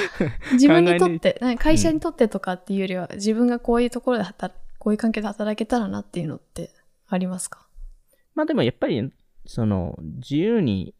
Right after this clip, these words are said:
Speaker 2: その、行きたい場所に行けるとか、
Speaker 1: うーん。
Speaker 2: っていうのは必要だと思うんですけど、やっぱりその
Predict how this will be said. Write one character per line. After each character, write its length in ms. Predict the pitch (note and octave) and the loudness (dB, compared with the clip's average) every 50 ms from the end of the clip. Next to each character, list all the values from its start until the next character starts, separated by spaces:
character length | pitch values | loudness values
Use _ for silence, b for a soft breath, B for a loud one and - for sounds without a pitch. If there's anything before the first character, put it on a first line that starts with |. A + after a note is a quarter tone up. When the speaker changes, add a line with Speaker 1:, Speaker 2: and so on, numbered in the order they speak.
| _ _ - | _ _ -18
Speaker 2:
そ 180 | - - - - | -12 -10 -8 -6
の、 240 | C#2 C2 - - - _ _ _ _ _ _ _ _ - | -6 -8 -10 -12 -16 _ _ _ _ _ _ _ _ -16
行 100 | C3+ - | -14 -12
き 80 | - - | -8 -4
た 120 | - G#2 | -2 -2
い 40 | G2+ | 0
場 140 | A2+ A2 - | 0 -2 -2
所 120 | - A#2+ | -2 0
に 120 | A2 G2+ | 0 0
行 100 | G#2 G2+ | 0 -2
け 80 | - A#2 | -2 -2
る 140 | G2+ G#2 G#2 | -2 -2 -4
と 120 | - - | -4 -8
か、 280 | - - E2+ B1+ C3+ - _ _ _ _ _ _ _ _ _ _ _ _ _ - | -8 -6 -6 -6 -8 -10 _ _ _ _ _ _ _ _ _ _ _ _ _ 6
Speaker 1:
う 60 | A3+ | 6
ー 760 | A3+ A3+ A3+ A3+ A3 G#3+ G#3 G#3 G3+ G3 G3 G3 F#3+ F#3 F#3 | 8 8 6 4 4 4 4 4 2 2 0 -2 -2 -4 -4
ん。 100 | C4 C4+ | -6 -8
Speaker 2:
っ 720 | - _ _ _ _ _ _ _ _ _ _ _ _ _ _ | -12 _ _ _ _ _ _ _ _ _ _ _ _ _ _
て 100 | - D#3+ | -2 0
い 80 | D#3+ E3 | 2 2
う 20 | |
の 100 | D#3+ B2 | 2 2
は 220 | G#2+ F#2+ E2+ C2+ C3+ | 2 2 0 -2 -4
必 240 | - - - - A2+ | -8 -14 -10 -6 -4
要 100 | G#2+ G#2 | -2 -2
だ 120 | A2+ - | -4 -6
と 140 | - - - | -6 -8 -8
思 280 | - B2 A#2+ A#2+ G#2+ | -8 -6 -4 -4 -4
う 40 | G#2 | -4
ん 40 | - | -6
で 60 | - | -8
す 40 | - | -6
け 100 | - F3 | -2 -2
ど、 20 | |
や 40 | F#3 | -2
っ 40 | - | 2
ぱ 80 | - F4 | 2 0
り 80 | A3+ | 2
そ 100 | - D#3 | 2 2
の 160 | A#2+ G2+ - | 0 0 0